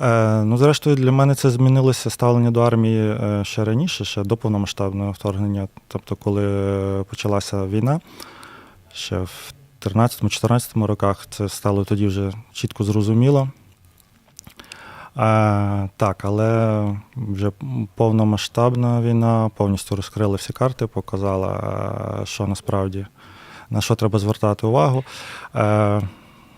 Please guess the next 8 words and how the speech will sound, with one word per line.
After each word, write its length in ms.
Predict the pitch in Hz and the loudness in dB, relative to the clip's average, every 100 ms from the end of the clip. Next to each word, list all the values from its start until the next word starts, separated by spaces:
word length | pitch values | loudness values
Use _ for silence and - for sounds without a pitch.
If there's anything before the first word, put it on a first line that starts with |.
| - - - - - | -20 -20 -20 -12 -4
м, 800 | 110 104 101 104 101 101 101 101 | 0 2 2 0 0 -2 -2 -4
я 320 | 101 98 110 127 | -4 0 2 4
не 120 | 127 | 2
пішов, 1120 | - 123 - - - - - - 117 113 113 | 0 -2 -2 -4 -6 -8 -8 0 4 4 2
о, 520 | 113 104 101 98 98 110 | 2 2 2 2 0 0
одразу 460 | 107 101 98 107 | 0 2 2 0
до 140 | 131 151 | 0 -2
війська. 400 | 165 - - | -2 -4 -4